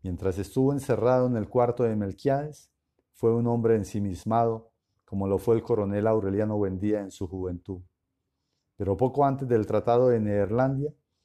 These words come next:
una casualidad lo sacó de su ensisma-, ensimismamiento y lo enfrentó a la realidad del mundo.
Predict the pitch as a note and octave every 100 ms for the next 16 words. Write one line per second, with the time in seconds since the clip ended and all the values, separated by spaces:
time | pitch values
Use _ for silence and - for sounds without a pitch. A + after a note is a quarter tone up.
0 | _ _ A#2 C3 C3 A2 - A2+ G2+ A2
1 | B2 B2 A#2 F2+ A#2 A#2+ A#2+ - G#2 G2
2 | _ A2+ G#2 A2 F#2 G2 G#2+ _ - A2
3 | - G#2+ G2+ F#2 G#2+ G2 A2+ C3 C3 C#3+
4 | _ _ _ _ _ A#2+ A#2 G#2+ F#2 G#2
5 | F#2 A2 A2 G#2+ F#2+ F#2+ F#2 G2 G2+ G2+
6 | G2 G2 F#2+